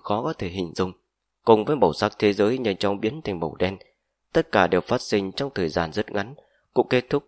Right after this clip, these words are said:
trong thời gian ngắn, tan thành mây khói. "Nhưng người không đánh lại." Giữa không trung, trong cung điện màu vàng, giọng nói uy nghiêm chậm rãi truyền đến,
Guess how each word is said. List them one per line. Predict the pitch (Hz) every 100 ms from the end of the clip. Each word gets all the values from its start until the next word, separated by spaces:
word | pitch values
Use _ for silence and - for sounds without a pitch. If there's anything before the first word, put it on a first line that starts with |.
| -
trong | 104 95
thời | 82
gian | 73 85 85
ngắn, | 85 - _ _ _ _
tan | 101 95 90
thành | 90 76
mây | 85
khói. | - 87 101 127 _ _ _ _ _ _ _ _ _ _ _ _ _ _ _ _ _ _ _
"Nhưng | 101 98 98 95
người | 95 90 85 67 _ -
không | 101 92 85
đánh | 87 131 104
lại." | 71 - _ _ _ _ _ _ _
Giữa | - 110 -
không | 120 101
trung, | - 95 98 _ _ -
trong | 127 160
cung | 147
điện | 117 95
màu | 92 87
vàng, | 90 87 - _ -
giọng | 117 113
nói | 131 -
uy | 110
nghiêm | 101 101 98
chậm | - -
rãi | 95 -
truyền | - 82
đến, | 82 90